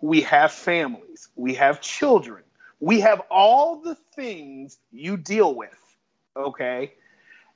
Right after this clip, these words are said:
On top of being the ones who have to make the decisions of life and death and trying to figure out what the fuck to do with covid. We need your help.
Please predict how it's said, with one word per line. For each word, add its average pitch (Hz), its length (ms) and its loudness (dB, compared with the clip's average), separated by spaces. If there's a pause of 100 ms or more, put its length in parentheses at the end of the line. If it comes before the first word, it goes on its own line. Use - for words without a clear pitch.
(580)
On 226 300 6
top - 460 0
of 214 200 -6
being 220 280 -8
the 202 80 -2
ones 185 380 -6
who 185 120 -8
have 170 320 0
to 202 60 -8
make 175 260 -8
the 175 60 -6
decisions 151 640 -2
of 131 140 0
life 127 320 2
and 131 140 -6
death 127 320 2
and 175 100 -4
trying 220 260 4
to 202 60 -4
figure 180 240 2
out 160 140 4
what 160 120 -8
the 147 80 -8
fuck 131 320 -8
to 139 60 -6
do 117 420 -6 (380)
with 135 240 0
covid. - 480 -2 (380)
We 220 340 4
need 254 260 4
your 247 160 4
help. - 380 -2